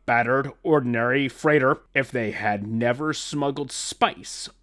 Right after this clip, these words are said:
on the Kessel Run or challenged the fighter of Sith Lord Darth Vader in the Battle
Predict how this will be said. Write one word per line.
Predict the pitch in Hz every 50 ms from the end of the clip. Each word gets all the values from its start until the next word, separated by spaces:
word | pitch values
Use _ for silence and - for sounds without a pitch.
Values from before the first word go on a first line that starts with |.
| _ -
on | 101 98 98
the | 110 110
Kessel | - 120 104 - 113 104
Run | 98 95 92 92 95 - _
or | - 131 120
challenged | 117 - - - - 170 190 196 170 147 135 120 127 143 156 - - - -
the | 120 120 123
fighter | - - - - - 165 160 160 156 180 180 175
of | - - 117 117
Sith | - - - - - 226 208 - - -
Lord | 156 160 175 160 165 180 196 196 185 - _ _ _ - 92 95
Darth | 123 123 131 127 - - - - _
Vader | - 98 95 95 98 120 123 107 80 80 92 - -
in | 117 117
the | 117
Battle | 104 - - 127 123 123 123 127 143 143 -